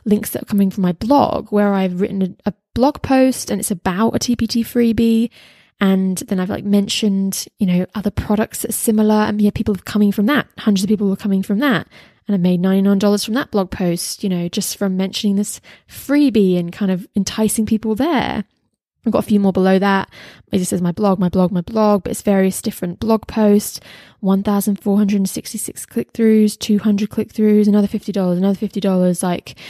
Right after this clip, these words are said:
sometimes it's only, like, fifty, sometimes it's a few hundred, but essentially my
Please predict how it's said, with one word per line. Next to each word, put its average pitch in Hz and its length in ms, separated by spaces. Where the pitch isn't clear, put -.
sometimes 214 340
it's 208 120
only, 196 140
like, - 160
fifty, 254 320
sometimes 208 320
it's - 100
a 208 40
few 190 200
hundred, 220 600
but 185 220
essentially 196 920
my 202 180